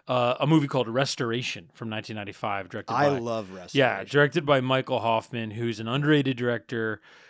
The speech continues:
Speaker 1: who's had a lot of weird things happen in his filmography life, which we won't even get into, but he's had movies that haven't been released, and he made a movie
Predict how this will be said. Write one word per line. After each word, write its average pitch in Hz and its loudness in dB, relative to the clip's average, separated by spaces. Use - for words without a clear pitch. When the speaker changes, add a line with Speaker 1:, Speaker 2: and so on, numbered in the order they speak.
Speaker 1:
who's 139 -4
had 202 2
a 190 4
lot 151 0
of 117 -4
weird 135 -2
things 123 -6
happen 135 -6
in 123 -10
his 117 -6
filmography 113 -8
life, 127 -6
which 117 -10
we 139 2
won't 147 6
even 127 2
get 113 -2
into, 113 -6
but 117 -8
he's 123 -6
had 156 0
movies 123 -2
that 104 -6
haven't 113 -6
been 104 -8
released, 127 -4
and 117 -6
he 117 -6
made 127 -2
a 120 0
movie 117 -4